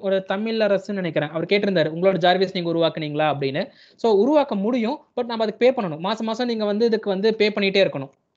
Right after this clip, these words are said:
ஓகேவா? சார் காலையில நடத்தினார்ல, ஆம், பி ஐ எஸ் எஸ், Platform as a Service, Software as a Service.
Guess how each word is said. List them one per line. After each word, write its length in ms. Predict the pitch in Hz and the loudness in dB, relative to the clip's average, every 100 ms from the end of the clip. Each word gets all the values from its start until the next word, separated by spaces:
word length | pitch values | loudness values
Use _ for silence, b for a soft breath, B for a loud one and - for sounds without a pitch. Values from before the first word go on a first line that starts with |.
| _ | _
ஓகேவா? 260 | 180 180 170 | -8 -6 -4
சார் 280 | 202 202 202 | -2 -2 -2
காலையில 400 | 190 190 196 185 | -2 0 0 -2
நடத்தினார்ல, 420 | 180 180 175 170 - b b b | -4 -2 0 -2 -4 b b b
ஆம், 560 | 170 165 160 160 156 147 _ | -6 -2 -2 -2 -4 -8 _
பி 180 | 196 185 | 2 4
ஐ 80 | 175 | 4
எஸ் 120 | 170 | 2
எஸ், 140 | 160 | -2
Platform 440 | 175 170 - 175 170 | 0 0 -2 -4 -4
as 360 | 165 - - | -6 -6 -4
a 260 | 165 160 151 | -2 0 -2
Service, 440 | 160 160 160 151 - _ _ - | -2 -2 -2 -4 -8 _ _ 0
Software 340 | 185 180 170 | 0 2 0
as 160 | 156 160 | 0 0
a 40 | |
Service. 240 | 160 156 | -2 -4